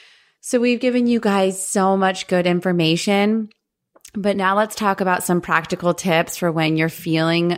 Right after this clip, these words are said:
stuck and you're in that thick ass honey. Uh, my mother-in-law recently went to a Tony Robbins event and she came home with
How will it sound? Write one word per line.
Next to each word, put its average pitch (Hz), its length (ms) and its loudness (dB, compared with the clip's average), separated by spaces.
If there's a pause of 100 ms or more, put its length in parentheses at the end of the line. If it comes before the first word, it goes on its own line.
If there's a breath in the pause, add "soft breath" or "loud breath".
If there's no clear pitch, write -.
stuck - 840 -4
and 160 140 2
you're 151 240 -2
in 160 260 2
that 151 240 0 (140)
thick 160 340 -2
ass 151 320 -2
honey. 160 600 -2 (440 loud breath)
Uh, 170 180 4
my 170 160 4
mother-in-law 175 520 2
recently 170 500 2
went 160 300 0
to 165 180 -2
a 151 140 2
Tony 160 400 0
Robbins 151 560 0
event 147 480 0
and 165 120 0
she - 140 -6
came 180 260 -2
home 175 300 0
with 160 220 2